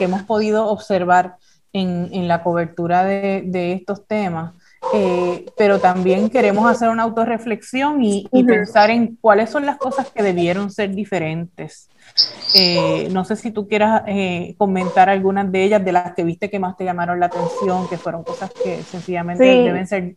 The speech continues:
Speaker 1: todavía debe-, debemos cambiar.
Speaker 3: Sí, yo creo que, que, que como dice Silvia y también lo mencionó Nuria, es una oportunidad, ¿verdad? Es-,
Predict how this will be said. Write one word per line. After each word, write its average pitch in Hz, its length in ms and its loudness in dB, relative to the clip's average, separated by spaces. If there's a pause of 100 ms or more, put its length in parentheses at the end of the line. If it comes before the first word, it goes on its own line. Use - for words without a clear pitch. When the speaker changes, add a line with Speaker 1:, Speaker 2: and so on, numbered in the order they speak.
Speaker 1:
todavía 202 460 2
debe-, 196 220 -2
debemos 185 340 -2 (100)
cambiar. 180 400 -4 (720)
Speaker 3:
Sí, 294 280 0
yo 254 120 4
creo 285 220 0
que, 339 400 2
que, 226 880 -2
que 254 140 0
como 240 280 2
dice 226 380 -2
Silvia 285 360 -2
y 269 60 -2
también 247 340 -6
lo 262 60 -4
mencionó 269 400 -8
Nuria, 262 320 0
es 233 80 0
una 226 140 0
oportunidad, 233 640 0
¿verdad? 220 360 0
Es-, 214 80 -10